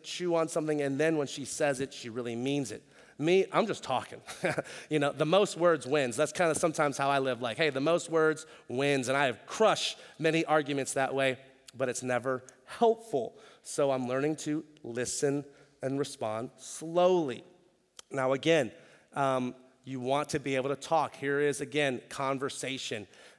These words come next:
Uh, some of you, the way you're wired, you're naturally gonna close down.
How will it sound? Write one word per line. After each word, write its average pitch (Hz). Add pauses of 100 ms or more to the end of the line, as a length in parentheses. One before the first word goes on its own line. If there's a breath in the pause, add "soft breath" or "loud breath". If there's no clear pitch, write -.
Uh, -
some 165
of 147
you, 151
the 135
way 139
you're 151
wired, 135
you're 131
naturally 135
gonna 135
close 131
down. 117